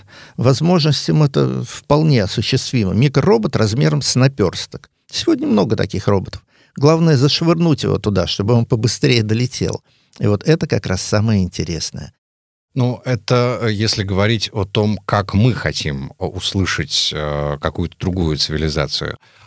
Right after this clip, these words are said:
Speaker 2: А если говорить о том, как мы пытаемся с ними связаться, а что здесь было сделано и какие попытки были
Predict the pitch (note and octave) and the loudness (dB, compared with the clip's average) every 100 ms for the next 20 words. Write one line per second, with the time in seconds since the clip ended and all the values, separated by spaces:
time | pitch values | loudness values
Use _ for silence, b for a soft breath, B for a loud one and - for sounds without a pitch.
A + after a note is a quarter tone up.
0 | b - D#2+ D2+ F2 - G#2 G2 G2+ F2 | b -2 0 0 -2 -2 0 0 2 0
1 | F#2 G2+ - G2 F#2+ G#2+ G#2+ G#2 - C3+ | 0 -2 0 0 2 0 0 -2 2 2
2 | G#2+ D#2 - - D#2 C#2+ - D#2+ E2 D#2 | 2 -2 -4 -4 -6 -6 -4 -2 0 0
3 | - D#2 D2 F#2+ F2 D#2+ - - A#2 E2+ | -2 -2 -4 0 2 2 0 2 2 2
4 | F2 G#2+ E2+ - - - D#2 D#2+ D2+ C#2+ | 0 2 2 -2 -6 -10 -4 -2 -2 -2
5 | D2+ A#2 C3 G#2 E2 D2 - D2+ C#2+ - | 0 0 0 0 -2 -2 -6 -8 -6 -6
6 | D2 - G2+ E2+ D#2 F#2+ - E2+ C#2+ D#2 | -6 -4 -2 -2 -2 -4 -6 -8 -6 -6
7 | C#2+ D2 | -8 -10